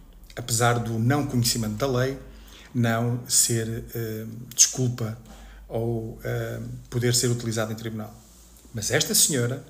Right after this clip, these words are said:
tem a obrigação de saber. É, eh, revoltante ouvir isto.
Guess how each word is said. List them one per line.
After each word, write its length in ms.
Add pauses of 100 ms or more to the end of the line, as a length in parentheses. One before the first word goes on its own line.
tem 100
a 60
obrigação 760
de 100
saber. 300 (640)
É, 360 (400)
eh, 420 (100)
revoltante 720 (140)
ouvir 260
isto. 300